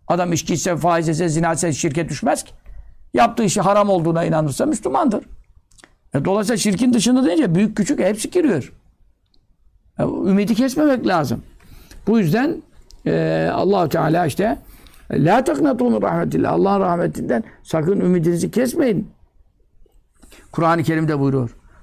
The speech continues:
"Kul ya ibadiyellezine esrafu ala enfusihim." Kendi nefislerinin aleyhine haddi aşmış, sınırı geçmiş. Yine de benim kullarım. Müslümanlara söylüyor. Ama yapmadıkları günah yok.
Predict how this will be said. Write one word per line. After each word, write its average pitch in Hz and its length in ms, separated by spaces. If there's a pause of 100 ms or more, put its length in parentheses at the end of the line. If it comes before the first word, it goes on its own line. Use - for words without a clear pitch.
(120)
"Kul 143 140
ya 220 280
ibadiyellezine 226 880 (360)
esrafu 165 440
ala 160 220
enfusihim." 131 380 (340)
Kendi 190 320
nefislerinin 185 460
aleyhine 170 580 (140)
haddi 165 360
aşmış, 165 520 (260)
sınırı 180 380
geçmiş. 165 560 (1120)
Yine 294 280
de 269 160
benim 233 300
kullarım. 165 520 (380)
Müslümanlara 156 600
söylüyor. 202 360 (960)
Ama 240 220
yapmadıkları 262 720
günah 285 260
yok. 311 260